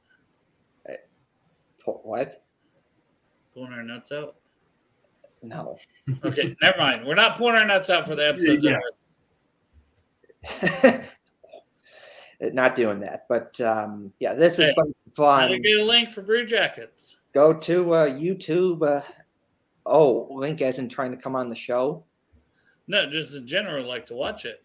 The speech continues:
Speaker 1: Oh, you go to YouTube slash, uh, Brew Jackets. Fun times.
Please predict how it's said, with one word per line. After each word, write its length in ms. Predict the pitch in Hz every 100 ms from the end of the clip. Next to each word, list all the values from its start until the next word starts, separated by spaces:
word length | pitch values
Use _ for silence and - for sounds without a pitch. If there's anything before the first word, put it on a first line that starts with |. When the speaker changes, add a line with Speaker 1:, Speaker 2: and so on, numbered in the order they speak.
| _ -
Speaker 1:
Oh, 340 | 131 123 113
you 100 | 123
go 160 | 131 131
to 80 | 120
YouTube 580 | 120 165 165 147 147
slash, 440 | - 127 127 127 113
uh, 260 | 117 120 117
Brew 280 | - 131 160
Jackets. 800 | 139 101 87 - - _ - _ _ _ _ _ _ _ _
Fun 180 | 123 160
times. 520 | 156 127 135 - -